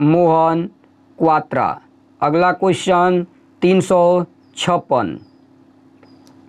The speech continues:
हाल ही में कौन एनएबीएच के नए अध्यक्ष बने हैं? ऑप्शन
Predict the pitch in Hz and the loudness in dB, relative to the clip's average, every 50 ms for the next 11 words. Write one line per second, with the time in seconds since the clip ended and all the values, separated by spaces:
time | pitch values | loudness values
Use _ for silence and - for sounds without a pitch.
0 | - - - - - - - - - - - 143 147 160 170 175 196 202 196 185 | -20 -20 -20 -20 -20 -20 -20 -20 -12 -4 0 2 2 2 2 2 2 2 2 2
1 | 185 180 180 180 180 180 - _ _ _ _ _ _ - 190 185 175 170 170 170 | 2 2 2 2 0 -2 -6 _ _ _ _ _ _ 0 2 2 4 2 2 2
2 | 175 180 175 170 - _ _ _ _ _ _ _ _ _ _ _ _ _ _ _ | 0 -2 -4 -6 -10 _ _ _ _ _ _ _ _ _ _ _ _ _ _ _
3 | - - - - - _ _ - 165 175 190 196 196 - - 180 175 170 170 170 | -20 -20 -20 -20 -20 _ _ 0 0 2 2 0 -2 -2 0 0 2 2 2 2
4 | 170 170 - _ _ - 143 135 127 160 180 190 190 - - 175 175 170 165 160 | 0 -2 -8 _ _ -6 -4 -2 0 2 2 2 0 0 0 0 2 2 0 -2
5 | 165 - - _ _ _ _ - 175 175 170 165 170 175 175 170 170 170 170 165 | -4 -8 -20 _ _ _ _ -2 0 2 2 2 2 2 2 2 2 2 0 -2
6 | 165 165 _ _ _ - - 165 160 156 160 180 180 180 - - 175 160 156 160 | -2 -6 _ _ _ -4 -2 -2 0 0 0 0 0 -2 -2 -4 -4 -2 -2 0
7 | 156 165 165 151 131 123 110 98 90 - - _ _ _ _ _ _ _ - - | 0 0 0 0 -2 -2 -4 -6 -10 -14 -20 _ _ _ _ _ _ _ -20 -10
8 | - - 160 175 160 - - 190 180 175 180 180 185 185 180 | -4 -2 -2 -2 -2 -2 -2 0 2 2 2 0 0 -2 -6